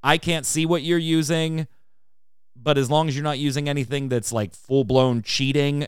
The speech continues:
and interacting with the software and teleporting your character and, and stuff like that, which we would be able to detect, you know,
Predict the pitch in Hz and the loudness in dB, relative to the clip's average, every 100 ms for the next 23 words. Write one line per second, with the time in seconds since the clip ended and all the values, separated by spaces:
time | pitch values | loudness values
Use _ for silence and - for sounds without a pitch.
0 | - 113 - 120 117 120 127 117 104 104 | -4 -4 -2 -2 -2 -2 -4 -6 -4 -6
1 | 120 120 - 117 117 101 113 117 - 123 | -4 -4 -4 -4 -4 -4 -4 -4 -2 -2
2 | 120 113 98 123 143 120 113 101 98 92 | -2 -4 -4 0 0 0 -2 -2 -4 -6
3 | 98 - 104 107 101 90 98 101 101 - | -6 -4 -6 -4 -6 -4 -4 -4 -6 -8
4 | 90 80 127 170 110 95 87 82 - 80 | -10 -2 0 0 -2 -4 -4 -8 -8 -10
5 | 82 - 82 85 - - - - - - | -12 -10 -8 -8 -14 -20 -20 -20 -20 -20
6 | - 131 139 135 131 | -2 2 6 6 6